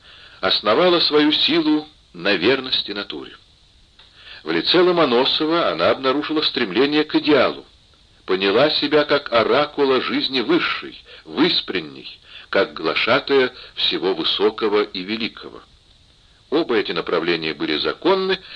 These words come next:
и оба вышли не из жизни, а из теории, из книги, из школы.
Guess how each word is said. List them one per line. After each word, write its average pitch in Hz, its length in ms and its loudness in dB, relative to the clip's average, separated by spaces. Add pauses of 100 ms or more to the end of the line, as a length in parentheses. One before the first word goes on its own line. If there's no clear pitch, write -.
(180)
и 101 220 -4
оба 170 240 4
вышли 143 400 0
не 120 300 0
из 80 100 -4
жизни, 131 560 -4 (460)
а 123 140 0
из 175 140 -4 (120)
теории, 95 680 -2 (120)
из 160 260 -6
книги, 131 540 -6
из 151 80 -8
школы. 73 680 -6